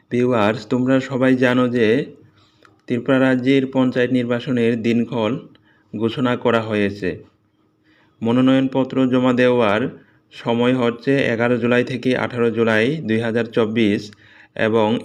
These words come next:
স্ক্রুটিনি করা হবে উনিশে জুলাই। মনোনয়নপত্র প্রত্যাহারের শেষ দিন বাইশে জুলাই। আগামী আটই আগস্ট সকাল সাত ঘটিকা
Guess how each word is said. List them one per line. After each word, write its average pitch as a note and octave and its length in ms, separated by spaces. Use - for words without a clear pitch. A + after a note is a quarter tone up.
স্ক্রুটিনি C3 560
করা A#2+ 280
হবে A2+ 240
উনিশে A#2 340
জুলাই। G2 320
মনোনয়নপত্র B2 720
প্রত্যাহারের B2+ 680
শেষ A#2+ 180
দিন A2+ 160
বাইশে A2 340
জুলাই। A2+ 320
আগামী B2 420
আটই C3 260
আগস্ট B2 360
সকাল A2+ 400
সাত A#2+ 180
ঘটিকা B2 340